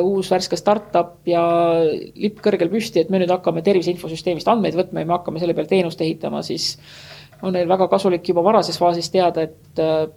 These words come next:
praegusel hetkel tervise infosüsteemist andmeid kätte ei saa nii lihtsalt, et võib-olla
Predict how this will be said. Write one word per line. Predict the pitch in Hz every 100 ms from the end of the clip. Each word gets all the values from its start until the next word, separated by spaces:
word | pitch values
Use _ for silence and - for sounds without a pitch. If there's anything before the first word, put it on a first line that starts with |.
| -
praegusel | 196 214 180 165 170
hetkel | 180 175 - 160 160 175
tervise | 202 180
infosüsteemist | 170 165 160 - 170 165
andmeid | - 196 170 -
kätte | 180 - 151
ei | 165
saa | 240 196
nii | 175
lihtsalt, | 180 - 160 156 - - - - - - -
et | 165 170
võib-olla | 180 170 165 165 160 156 156